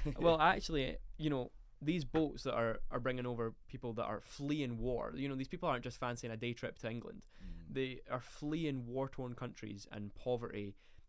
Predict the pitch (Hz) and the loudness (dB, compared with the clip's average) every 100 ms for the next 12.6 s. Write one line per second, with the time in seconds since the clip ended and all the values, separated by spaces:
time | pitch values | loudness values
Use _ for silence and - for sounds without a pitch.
0 | - 117 110 110 135 - 143 123 117 113 | -8 -2 0 0 0 0 -2 0 0 0
1 | 110 110 107 113 107 - 113 110 90 - | -2 -4 -4 -4 -6 -6 -4 -4 -4 -8
2 | - - - 123 - 139 139 135 120 113 | -18 -20 -12 -12 -4 -2 0 -2 -2 -2
3 | 127 110 98 - - - - 127 123 120 | -2 -2 -4 -8 -20 -20 -16 -4 0 2
4 | 113 110 113 - _ _ - _ - - | 4 2 -2 -14 _ _ -20 _ -20 -8
5 | 151 139 143 123 - 131 139 123 113 - | -2 0 0 -4 -4 -4 -2 -2 -2 -2
6 | 131 - 123 117 117 135 135 139 143 131 | -6 -2 -4 -2 -2 -2 2 4 4 2
7 | 123 147 - 139 127 123 127 107 - - | 0 -2 -2 0 0 2 0 -2 -8 -14
8 | - 117 120 110 - - 151 117 - - | -8 -4 -2 -2 -6 -4 0 0 -2 -8
9 | - - - - - - - 120 120 110 | -16 -18 -18 -20 -20 -20 -8 -2 0 0
10 | - - 139 127 117 113 110 120 - 131 | -2 4 6 6 4 2 2 0 0 0
11 | 123 131 123 110 117 160 135 131 120 120 | 0 -2 -4 -2 -2 -2 -4 -4 -4 -6
12 | 117 117 113 113 117 | -4 -2 -2 -4 -6